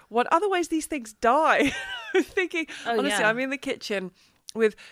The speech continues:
Speaker 1: like, butter all over my hands. I'm trying to sort the turkey out. I have covid. I'm slightly seeing double,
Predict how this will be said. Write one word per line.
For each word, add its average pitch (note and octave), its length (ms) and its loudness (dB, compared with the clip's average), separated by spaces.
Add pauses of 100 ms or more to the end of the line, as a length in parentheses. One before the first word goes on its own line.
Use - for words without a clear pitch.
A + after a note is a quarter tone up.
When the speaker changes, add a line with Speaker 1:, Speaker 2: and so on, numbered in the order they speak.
Speaker 1:
like, G#3+ 300 -2
butter B3+ 320 2
all A3 100 4
over G#3 140 0
my G3 120 0
hands. G3 360 -4
I'm F#3 80 -8
trying G#3 180 -8
to G3+ 60 -8
sort - 240 -6
the F#3+ 60 -10
turkey F#3 420 -6
out. B2+ 180 -8 (480)
I G3 140 4
have G#3+ 380 0 (220)
covid. E3 540 -4 (320)
I'm F#3 200 -2
slightly G3+ 440 0
seeing F#3 300 -6
double, F3 460 -2